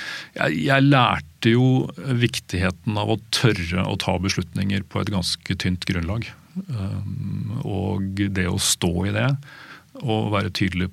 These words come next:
på at, eh, vi vet at noe av dette sannsynligvis ikke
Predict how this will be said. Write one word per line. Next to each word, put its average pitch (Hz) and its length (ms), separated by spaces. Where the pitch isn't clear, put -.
på 92 160
at, 92 320
eh, 98 220
vi 101 300
vet 87 400
at 101 220
noe 101 300
av 95 80
dette - 200
sannsynligvis - 720
ikke 87 240